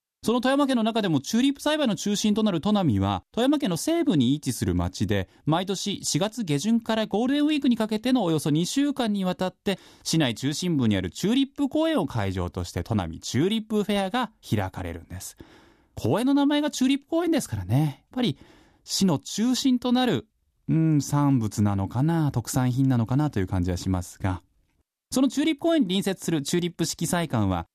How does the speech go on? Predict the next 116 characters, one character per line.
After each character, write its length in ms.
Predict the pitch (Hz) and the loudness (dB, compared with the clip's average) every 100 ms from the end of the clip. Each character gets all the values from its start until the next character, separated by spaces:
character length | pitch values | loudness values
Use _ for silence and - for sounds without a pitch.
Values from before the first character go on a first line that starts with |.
| _ | _
様 220 | 104 156 202 | -4 -2 0
々 200 | 196 151 | 0 0
な 80 | |
色 140 | 113 113 | 0 0
の 80 | 107 | 0
チ 140 | 151 | 0
ュ 20 | |
ー 40 | 135 | 0
リ 80 | |
ッ 40 | 110 | 0
プ 80 | 92 | -2
が 100 | 85 | -2
お 120 | 85 | -2
出 100 | 113 | 0
迎 140 | 104 107 92 | 2 0 -4
え 140 | 82 - | -6 -10
し 60 | |
て 140 | - 95 | -6 -6
く 80 | - | -6
れ 80 | |
ま 100 | - | -12
す。 180 | - - _ _ _ | -16 -18 _ _ _
四 160 | - - | -8 -4
季 140 | 196 | 0
を 100 | 165 | 0
通 220 | - 170 | 0 -2
じ 80 | 151 | -2
て 100 | 160 | -4
館 200 | - 214 | -2 -2
内 160 | 214 151 | 0 0
で 80 | 123 | -2
チ 160 | - | -2
ュ 40 | 220 | 0
ー 20 | |
リ 100 | 208 | 0
ッ 20 | |
プ 100 | - | 0
を 40 | 127 | 0
見 100 | 165 | 0
る 100 | 165 | 0
こ 100 | 139 | 0
と 80 | 120 | 0
が 80 | |
で 80 | 131 | -2
き 80 | - | -2
て、 160 | 110 - _ | -4 -4 _
展 140 | - 135 | -2 0
示 140 | 175 | 0
に 40 | 208 | 0
も 100 | 107 | 2
色 220 | 98 110 | 2 2
々 140 | 175 | 2
と 120 | 208 | 0
工 100 | 220 | 0
夫 180 | 208 196 | 0 0
が 100 | 196 | 0
さ 100 | 156 | 0
れ 80 | 147 | -2
て 120 | 139 | 0
い 60 | 127 | 0
て、 100 | 98 | 0
見 100 | 92 | 0
ど 140 | 107 | 0
こ 80 | - | 0
ろ 80 | 160 | -2
が 80 | 127 | -2
い 100 | 92 | -4
っ 40 | - | -6
ぱ 160 | 101 113 | -4 -2
い 80 | |
っ 60 | 110 - _ _ | -4 -8 _ _
て 80 | - | 0
い 60 | 113 | 2
う 40 | |
ん 60 | 110 | 2
で 60 | 95 | 0
す 60 | |
け 80 | - | -2
ど、 80 | 87 _ - | -6 _ -4
実 320 | 107 107 202 | -2 0 0
は 80 | 117 | -2
で 80 | 82 | -4
す 100 | - | -16
ね、 200 | - _ _ - | -20 _ _ 0
生 440 | 107 120 214 302 | 2 4 2 2
花 260 | 285 220 175 | 2 0 2
の 140 | 120 | 0
チ 160 | - 208 | -2 0
ュ 140 | 202 | 2
ー 20 | |
リ 100 | 151 | 2
ッ 40 | 117 | 0
プ 140 | - 113 | -2 -2
が 120 | 95 | 0
一 300 | 92 87 202 | -2 -2 0
年 220 | 254 233 | 2 2
中 280 | 196 208 165 | 2 2 4
見 200 | 120 135 | 4 4
ら 140 | 202 | 2
れ 100 | 214 | 0
る 100 | 170 | 0
の 80 | 165 | 0
は 140 | 202 | 0
世 160 | 123 185 | 0 -2
界 220 | 220 160 | 0 -2
で 120 | 90 | -4
こ 200 | 85 107 | -8 -8
こ 160 | - 202 | 0 0
だ 120 | 147 | 0
け 160 | 143 202 | -4 0
み 120 | 131 | 0
た 80 | - | -4
い 40 | |
で 60 | - | -12
す 100 | - | -16
よ。 200 | 98 | -16